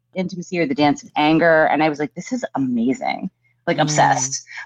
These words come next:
Speaker 1: Like, obsessed, obsessed. And I don't really read self-help, but it wasn't really self-help. It was, like, a lot more like Bell Hooks' All About Love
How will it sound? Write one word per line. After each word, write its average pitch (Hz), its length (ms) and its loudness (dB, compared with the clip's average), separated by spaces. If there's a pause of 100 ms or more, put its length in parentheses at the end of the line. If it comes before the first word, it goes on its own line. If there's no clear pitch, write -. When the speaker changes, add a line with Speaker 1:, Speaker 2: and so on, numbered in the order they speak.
Speaker 1:
Like, 160 80 2
obsessed, 175 360 2
obsessed. 156 260 0
And 156 80 2
I 180 180 4
don't 190 420 0
really 147 240 -2
read 127 300 -2
self-help, 127 480 -2
but 202 80 0
it 214 80 0
wasn't 247 240 4
really 208 180 4
self-help. 143 580 0
It - 80 -2
was, 185 120 -2
like, 208 120 0
a 220 40 2
lot 214 280 4
more 208 220 4
like 170 240 2 (240)
Bell 139 220 2
Hooks' 143 380 -4
All 135 180 2
About 131 280 0
Love 127 340 2